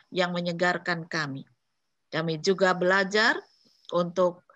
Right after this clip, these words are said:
tidak menyepelekan siapapun yang ada di sekitar kami, dan terutama kami tidak menyepelekan kehadiran Tuhan yang dengan begitu sabar selalu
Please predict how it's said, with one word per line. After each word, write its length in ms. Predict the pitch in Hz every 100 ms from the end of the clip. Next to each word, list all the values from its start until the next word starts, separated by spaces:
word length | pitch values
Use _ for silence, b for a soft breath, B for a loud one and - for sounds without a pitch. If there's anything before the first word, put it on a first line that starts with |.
| B B -
tidak 400 | 240 190 208 196
menyepelekan 1120 | 214 214 220 208 202 202 208 - 220 160 160 _ b b b b b _ _
siapapun 800 | - 214 196 196 214 214 220 202
yang 160 | 196
ada 320 | 185 185 180 175
di 80 |
sekitar 480 | 170 175 170 170 165
kami, 480 | - 160 156 196 359 - _
dan 320 | - 165 156 147
terutama 640 | 180 202 202 240 233 196
kami 320 | 185 185 185
tidak 320 | - 214 208 -
menyepelekan 880 | 196 196 196 185 175 175 - 175 165
kehadiran 720 | 175 185 165 220 254 254 240 -
Tuhan 480 | 269 - 160 135 - B B B B 156
yang 240 | 170 160
dengan 400 | 175 220 262 277
begitu 400 | 233 233 233 226
sabar 480 | - 196 180 175 175
selalu 720 | - 185 185 220 262 202